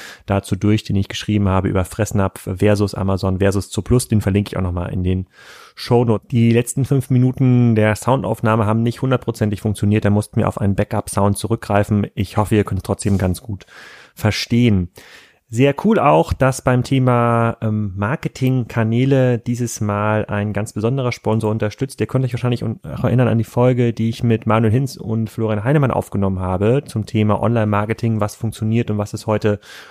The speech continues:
notwendig, um vorne dabei zu bleiben.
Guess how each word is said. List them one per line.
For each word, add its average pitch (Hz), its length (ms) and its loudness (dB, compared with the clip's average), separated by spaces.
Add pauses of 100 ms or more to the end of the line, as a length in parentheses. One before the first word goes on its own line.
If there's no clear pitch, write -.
(420)
notwendig, 113 840 2
um 110 220 0
vorne 110 280 0
dabei 101 280 2
zu 117 180 -6
bleiben. 101 560 2